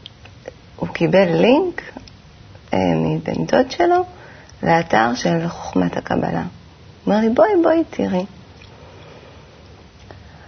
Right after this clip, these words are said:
אז בסדר, חוכמת הקבלה, בסדר, מה, מה כבר אתה יכול לחדש לי, נו? בסדר.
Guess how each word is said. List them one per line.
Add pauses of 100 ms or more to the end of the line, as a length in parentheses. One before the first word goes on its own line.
(300)
אז
בסדר,
חוכמת
הקבלה, (100)
בסדר,
מה,
מה
כבר
אתה
יכול
לחדש
לי,
נו? (480)
בסדר.